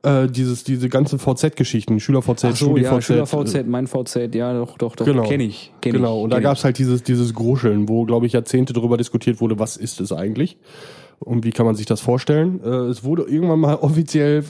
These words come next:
Speaker 1: äh, bestätigt, es ist eine, äh, ein, eine Symbiose aus Grüßen und Kuscheln.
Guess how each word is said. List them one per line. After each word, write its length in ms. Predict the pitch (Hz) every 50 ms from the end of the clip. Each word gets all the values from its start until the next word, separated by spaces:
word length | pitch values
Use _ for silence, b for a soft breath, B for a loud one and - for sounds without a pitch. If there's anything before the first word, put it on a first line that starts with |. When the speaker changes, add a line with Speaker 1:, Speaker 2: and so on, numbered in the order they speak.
| - -
Speaker 1:
äh, 340 | 131 135 135 135 135 131 120
bestätigt, 540 | 127 131 123 - - 143 147 - 143 -
es 120 | 131 123 117
ist 320 | 131 139 - - - -
eine, 680 | - 120 127 127 92 92 - 92 123 131 120 110 113 -
äh, 20 | -
ein, 600 | 113 120 120 120 117 117 113 113 113 113 101 -
eine 280 | - 104 110 107 107
Symbiose 600 | 107 117 127 135 139 160 196 247 254 196 196 156
aus 280 | - 127 147 143 131 139
Grüßen 520 | 113 147 127 117 143 185 220 - - 160
und 140 | 139 143 143
Kuscheln. 440 | - - 143 - 123 110 147 214